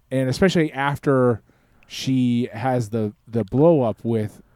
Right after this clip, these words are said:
you know, after she finds out about him and all that stuff, suddenly the world, the war does exist again because now she has to wander through that street in crisis. Um,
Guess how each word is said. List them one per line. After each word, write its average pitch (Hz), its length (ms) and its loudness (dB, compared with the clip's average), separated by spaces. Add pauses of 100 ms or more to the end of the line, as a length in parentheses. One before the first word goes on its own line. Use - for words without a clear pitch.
(200)
you 117 140 -6
know, 107 100 -6
after 110 320 -4
she 113 180 -10
finds 120 300 -6
out 110 140 -2
about 98 260 -6
him 98 240 -8
and 98 80 -6
all 95 120 -6
that 123 260 -6
stuff, 95 400 -10 (480)
suddenly 156 340 2
the 135 60 4
world, 135 400 2 (100)
the 127 80 -2
war 131 220 2
does 180 400 4
exist 104 380 -10
again 98 340 -8
because 104 320 -6
now 120 120 -4
she 117 140 -6
has 110 80 -6
to 104 80 -4
wander 107 460 -6
through 110 160 -4
that 95 220 -6
street 170 360 -8
in 101 280 -12
crisis. 104 800 -6 (960)
Um, 104 560 -4